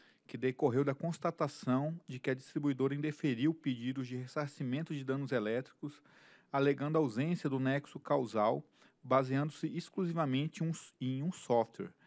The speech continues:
o que contraria as normas setoriais, especificadamente o artigo duzentos e dez da Resolução quatrocentos e quatorze e o item dois ponto quatro da seção nove ponto um do módulo nove do PRODIS.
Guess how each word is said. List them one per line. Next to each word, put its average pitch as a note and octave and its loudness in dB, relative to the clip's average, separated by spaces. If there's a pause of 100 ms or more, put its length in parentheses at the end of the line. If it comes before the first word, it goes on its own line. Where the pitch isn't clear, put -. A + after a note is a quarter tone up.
(280)
o A#2 -8
que - -4
contraria D3+ 4
as B2+ 0
normas D3 -2
setoriais, C#3+ 0 (380)
especificadamente D3+ -2 (100)
o C3+ -2
artigo B2+ -2
duzentos C#3 -4
e - -20
dez A#2+ 2
da A#2 -4
Resolução A2+ -4
quatrocentos B2 -4
e C3 -8
quatorze C3 -4 (400)
e - -6
o C3+ 4
item C3+ -2
dois D3 0
ponto - -6
quatro B2 2
da C3 -2
seção B2+ -6
nove C#3+ -4
ponto C#3+ -8
um C#3+ -6
do B2+ -6
módulo C3+ -2
nove B2+ -2
do C#3 -4
PRODIS. C3 -4